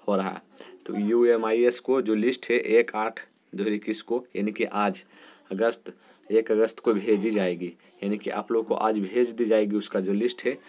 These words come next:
उसे भेज दी जाएगी। उसके बाद आप लोगों को क्या होगा, लिस्ट वहाँ भेजने के बाद यूएमआईएस क्या करेगा, आप लोगों ने यूएमआईएस पोर्टल पर जाके ऑनलाइन किया था,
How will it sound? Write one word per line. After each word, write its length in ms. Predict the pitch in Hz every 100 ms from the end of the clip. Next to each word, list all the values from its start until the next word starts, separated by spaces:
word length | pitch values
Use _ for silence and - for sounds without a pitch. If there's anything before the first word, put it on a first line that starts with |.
| - -
उसे 160 | 190
भेज 220 | 98 117 107
दी 120 | 101
जाएगी। 280 | 95 92 95
उसके 300 | 101 - 127
बाद 160 | 123
आप 140 | 117 113
लोगों 120 | 101
को 120 | 98
क्या 160 | 95 87
होगा, 260 | 92 90 - - - 107
लिस्ट 260 | 107 123 -
वहाँ 180 | 127 120
भेजने 320 | 117 113 127
के 60 | 120
बाद 220 | 123 120
यूएमआईएस 580 | 113 107 110 107 117 123
क्या 200 | - 113
करेगा, 380 | 110 107 107 - - - - 98
आप 180 | 101
लोगों 180 | 113 117
ने 100 | 120
यूएमआईएस 440 | 107 110 110 110 -
पोर्टल 340 | - 104 117
पर 160 | 110 107
जाके 240 | 110 -
ऑनलाइन 420 | 107 107 113 104
किया 180 | 107 110
था, 200 | -